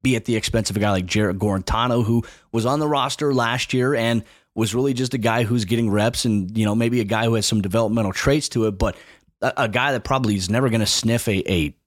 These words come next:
down of playing time in the regular season for the Broncos. If that's the case, that is absolute defcon, just, like, panic mode right there.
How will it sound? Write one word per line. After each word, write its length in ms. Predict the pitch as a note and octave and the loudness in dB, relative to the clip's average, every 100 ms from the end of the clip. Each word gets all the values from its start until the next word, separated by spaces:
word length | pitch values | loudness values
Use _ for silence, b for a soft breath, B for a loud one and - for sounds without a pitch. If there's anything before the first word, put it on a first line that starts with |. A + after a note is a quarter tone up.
| _ | _
down 260 | A2 A#2 A2 | 0 0 0
of 100 | - | 0
playing 300 | A#2 A#2 A#2+ | 0 0 0
time 400 | G#2+ G2 G2 F#2+ | 2 2 0 0
in 100 | A#2+ | 0
the 80 | G2+ | 2
regular 300 | G#2+ G2 F#2+ | 2 0 0
season 260 | A#2 G2 | 2 2
for 100 | F#2 | 0
the 60 | E2+ | -2
Broncos. 480 | G#2 A2 - F2 F2 | 0 0 0 -4 -2
If 80 | |
that's 200 | G2+ G2+ | 0 0
the 60 | - | 0
case, 200 | G2 F#2+ | 0 0
that 160 | G2 F#2 | 0 0
is 220 | E2+ - B B - | 0 -4 B B -4
absolute 580 | A#2 G#2 A#2+ A#2 F#2 F2+ | -4 -2 0 0 0 -2
defcon, 640 | A#2 - - A2 G2+ F2+ B B - | -2 -2 -2 0 0 -4 B B -2
just, 160 | A#2+ | 0
like, 280 | G#2 E2+ - | 0 -4 -2
panic 400 | - C3+ C#3 A2+ | 0 2 0 0
mode 240 | A2+ G2+ G2 | 0 2 2
right 260 | G2+ F2+ - | 0 0 0
there. 260 | F2+ D2+ | -2 -2